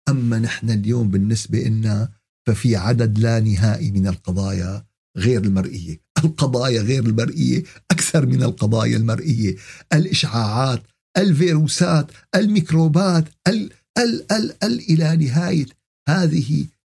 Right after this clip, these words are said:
آه، السلسلة يا أحبابنا من الأمور التي يمكن أن نعددها. فلا، فلا أقسم، فأقسم هون لا موطئة للقسم،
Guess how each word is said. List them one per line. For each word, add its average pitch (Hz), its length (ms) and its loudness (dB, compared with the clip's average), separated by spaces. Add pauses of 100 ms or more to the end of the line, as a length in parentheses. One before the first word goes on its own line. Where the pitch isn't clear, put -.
(100)
آه، - 340 -4 (140)
السلسلة 180 680 0
يا 156 220 0
أحبابنا 156 680 0 (200)
من 151 200 -2 (460)
الأمور 160 760 0
التي 113 360 -2
يمكن 120 380 -4
أن 101 160 -2
نعددها. 90 580 -6 (260)
فلا، 107 420 -4 (280)
فلا 113 260 -4
أقسم، - 420 -14 (340)
فأقسم 120 540 -6 (400)
هون 131 180 2
لا 143 240 2
موطئة 139 800 -2 (340)
للقسم، 95 480 -2